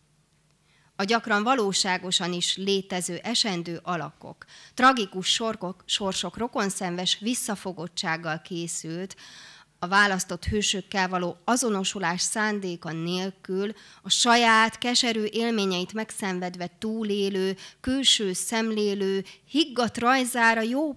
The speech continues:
példa az előző kötetek logikus folytatásaként is legújabb, Örök utca című könyvének tizenöt elbeszélése. Igen. Ebben a kötetben is felsejlik a szerző által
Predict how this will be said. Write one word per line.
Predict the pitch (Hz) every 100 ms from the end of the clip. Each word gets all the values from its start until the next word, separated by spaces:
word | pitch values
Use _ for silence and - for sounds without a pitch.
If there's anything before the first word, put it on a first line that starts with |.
| _
példa | 202 196 185 180 180 220 - _ _ _ _
az | 208 -
előző | 269 359 254 208 190
kötetek | 190 262 247 220 226
logikus | 262 302 254 190 285
folytatásaként | - 220 247 226 208 196 185 - 180 196 170 151
is | 156 170
legújabb, | 175 202 196 208 202 226 240 247 _ - _ _
Örök | 247 311 247 -
utca | 220 240 - 202 190
című | - 180 165 156
könyvének | 160 220 214 190 175 165 165 _
tizenöt | - 262 208 156 175 175 - -
elbeszélése. | 175 147 151 156 - 151 139 156 - 175 180 _ _ _ _ _ _ _ _ _ - - - _ _ _
Igen. | 190 - - 151 190 _ _ - _ - - -
Ebben | 254 339 339 208
a |
kötetben | 185 247 226 202 196 190
is | 185
felsejlik | - 240 233 - 196 165 202 208
a |
szerző | 185 - 240 226 202
által | 180 185 196 180